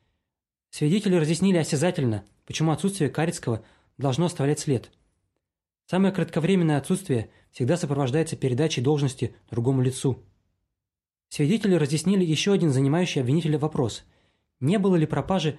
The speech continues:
контрамарок в делах воинского начальника? Они подтвердили, что контрамарки пропали. Обвинение обрадовано этим показанием.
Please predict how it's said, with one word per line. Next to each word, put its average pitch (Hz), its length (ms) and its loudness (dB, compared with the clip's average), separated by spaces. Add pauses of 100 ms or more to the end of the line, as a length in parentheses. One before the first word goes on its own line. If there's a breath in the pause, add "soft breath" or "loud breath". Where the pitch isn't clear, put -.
контрамарок 143 600 -2
в - 20 -4
делах 135 320 0
воинского 151 380 0
начальника? 113 600 -4 (600)
Они 143 160 0
подтвердили, 175 680 -2 (220 soft breath)
что - 160 -6
контрамарки 151 520 -2
пропали. 127 500 -4 (500)
Обвинение 165 480 2
обрадовано 151 400 0
этим 123 180 -2
показанием. 113 580 -4